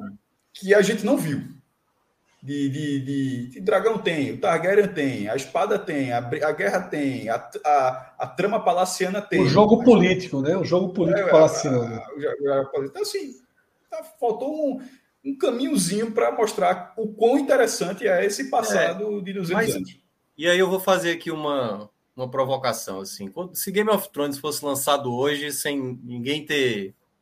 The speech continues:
Speaker 3: enfim, ninguém, todo mundo sabe que tinha os livros na época, né? Mas se por acaso fosse lançado hoje na H B O uma série que contava sobre, possivelmente,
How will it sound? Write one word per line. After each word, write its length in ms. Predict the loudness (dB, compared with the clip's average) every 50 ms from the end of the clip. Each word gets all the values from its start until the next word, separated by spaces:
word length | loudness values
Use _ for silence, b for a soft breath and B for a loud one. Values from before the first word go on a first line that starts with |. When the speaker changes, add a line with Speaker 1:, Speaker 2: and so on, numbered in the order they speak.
| _ _ _ _ _ _ _ _ _
Speaker 3:
enfim, 200 | -16 -12 -6 -6
ninguém, 360 | -4 -2 -2 -2 -2 -2 -4 -10 -14 -18 _ _ _ _ _
todo 100 | -2 0
mundo 120 | 0 2
sabe 180 | 4 4 2 2
que 60 | 0 -6
tinha 180 | -6 -4 -4
os 120 | -2 -2 -2
livros 320 | -2 -2 -4 -4 -6 -6
na 140 | -4 -4 -4
época, 220 | -4 -6 -10 -12
né? 140 | -14 -14 -16 -18 _ _ _ _ _ _ _ _ _ _ _ _ _ _
Mas 460 | _ 0 4 6 6 6 6 4 0
se 140 | -2 -6 -6
por 140 | -2 2 2
acaso 360 | 2 4 6 6 4 4 4 -2
fosse 240 | -6 -8 -6 -4
lançado 320 | -4 -4 0 0 2 2 2
hoje 160 | 0 -2 0
na 80 | -2 -2
H 220 | -2 -2 -6 -8
B 140 | -6 -4 -2
O 320 | -2 -2 -2 -4 -6 -8
uma 240 | -8 -4 -4 -2 -2
série 680 | -2 -2 0 4 4 4 4 4 0 -2 -8 -12 -16 _ _ _ _ _ _ _ _ _ _
que 120 | _ -20 -12
contava 520 | -8 -8 -4 2 4 6 6 6 4 0 -4 -4 -4 -6 -8 -12
sobre, 600 | -14 -12 -10 -6 -4 -4 -2 -2 -4 -6 -8 -12 -16 _ _
possivelmente, 920 | -14 -12 -10 -8 -6 -4 -4 -2 -4 -4 -4 -6 -10 -10 -10 -10 -10 -14